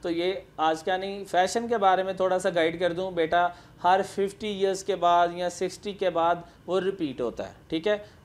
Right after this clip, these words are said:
अब इसमें कोई मुझे एग्जैक्ट फिगर का नहीं पता कि मतलब ईयर्स के बारे में अगर मैं बात करूं कि वो सिक्सटी हैं या फिफ्टी हैं, normally ऐसे होता है कि पहले जनाब जो रिवाज चल रहा होता है वो बाद में जनाब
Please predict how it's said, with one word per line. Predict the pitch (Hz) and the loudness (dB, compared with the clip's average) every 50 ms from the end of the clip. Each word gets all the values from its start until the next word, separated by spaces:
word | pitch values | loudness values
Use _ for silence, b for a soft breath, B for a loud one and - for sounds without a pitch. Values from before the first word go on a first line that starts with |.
| _ | _
अब | 170 180 185 | 0 2 2
इसमें | 202 190 202 202 202 196 | 2 0 0 -4 -4 -2
कोई | 196 196 190 | -2 -2 -2
मुझे | 190 185 175 185 180 170 | -4 -2 0 0 2 2
एग्जैक्ट | 156 151 165 165 165 170 175 | 0 2 0 0 0 0 -4
फिगर | 170 175 170 160 175 170 175 | -4 -6 -2 -2 -2 -2 0
का | 190 190 | -2 -4
नहीं | 202 208 | -4 -2
पता | 180 170 160 175 175 170 | -2 -2 0 2 2 2
कि | 165 175 | 0 -2
मतलब | 170 165 160 170 165 160 139 123 | -6 -6 -4 -4 -4 -6 -6 -10
ईयर्स | 147 156 175 185 185 175 180 | -10 -4 -2 0 0 -2 -2
के | - 180 | -4 -2
बारे | 165 156 147 147 156 | 0 0 0 0 0
में | 156 160 | -2 -2
अगर | 151 156 160 | -4 -4 -4
मैं | 160 165 156 | -4 -4 -2
बात | 147 139 143 151 160 | 0 0 0 0 -2
करूं | 160 156 156 160 151 151 B B B B _ | -4 -4 -4 -4 -6 -8 B B B B _
कि | - 170 | -2 0
वो | 160 165 160 | 0 0 -2
सिक्सटी | 160 - 165 156 160 - 180 175 | -2 -4 -6 -6 -6 -8 -8 -8
हैं | 170 170 170 170 170 | -6 -6 -8 -8 -6
या | 165 160 | -8 -6
फिफ्टी | 156 165 156 147 151 - 180 | -2 -2 -4 -4 -2 -6 -6
हैं, | 170 170 180 196 B B B B B - | -6 -6 -8 -10 B B B B B -2
normally | 170 185 196 220 220 233 226 233 226 | 0 0 0 0 0 0 2 2 4
ऐसे | 208 196 190 - 214 | 4 4 4 4 2
होता | 208 190 185 185 180 | 2 4 2 2 0
है | 180 | 2
कि | 185 190 | 0 -2
पहले | 185 185 185 185 180 185 185 | 0 2 2 2 2 0 -2
जनाब | 175 175 175 170 170 170 170 165 165 160 | -2 -2 -4 -2 -2 -2 -2 -4 -8 -4
जो | 160 175 175 | -2 0 0
रिवाज | 165 170 170 160 147 147 | 2 2 2 4 2 2
चल | 147 175 165 165 | 2 0 0 0
रहा | 170 180 190 | 0 0 2
होता | 180 165 156 170 | 2 2 2 2
है | 170 170 | 2 2
वो | 160 165 160 | 2 0 -2
बाद | 151 156 156 160 165 | 0 2 0 0 0
में | 165 165 156 | -2 -4 -4
जनाब | 160 151 151 151 147 147 147 | -2 -2 0 0 -2 -2 -2